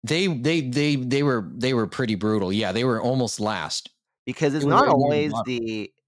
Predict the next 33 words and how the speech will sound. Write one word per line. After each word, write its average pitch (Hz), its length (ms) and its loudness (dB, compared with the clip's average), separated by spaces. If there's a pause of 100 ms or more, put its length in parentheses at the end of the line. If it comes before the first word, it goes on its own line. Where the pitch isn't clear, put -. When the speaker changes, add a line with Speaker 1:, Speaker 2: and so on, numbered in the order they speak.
(120)
Speaker 2:
'cause 127 160 -6
it's, 123 240 -10 (560)
'cause 131 200 -6
I 123 100 -2
think, 165 520 -10 (260)
'cause 127 120 -8
obviously, 170 680 2
um, 92 420 0 (380)
if 113 160 -6
you're 123 180 0
last, 113 420 4
you 117 100 -6
have 107 120 -4
the 104 100 -8
best 95 360 -6
chance 92 520 -8
in - 40 -16
the 123 80 -6
lottery, 147 680 0 (340)
but 104 160 -10
then 110 180 0
it's 104 220 -12
not 110 380 0 (920)
Speaker 1:
Guaranteed. 127 680 -2
Speaker 2:
guaranteed 120 280 -8
still. 107 760 0 (320)
It's 104 100 -4
just 127 120 0
Speaker 1:
But 110 80 -2
Speaker 2:
you 113 60 -6
have 92 100 -10
the 101 80 -10
best 98 280 -6